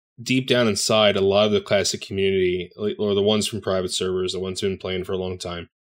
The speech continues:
I think deep down inside, we wanted Classic to not be as popular as it is because we, if it w-, if we, it wasn't, they wouldn't consider it a contender, right? And they wouldn't monetize it.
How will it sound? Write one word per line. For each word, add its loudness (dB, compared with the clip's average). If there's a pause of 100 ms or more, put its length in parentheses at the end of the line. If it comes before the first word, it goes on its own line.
(480)
I -4
think 4
deep 4
down 6
inside, 2
we 2
wanted 2
Classic 0
to 0
not 0
be 0
as 0
popular 2
as 0
it 0
is 2
because 0
we, 0
if -2
it 2
w-, -6
if -6
we, 2
it -6
wasn't, 2 (600)
they -2
wouldn't 2
consider 0
it 0
a -2 (920)
contender, 0
right? 2
And 2
they 6
wouldn't 2
monetize 2
it. -4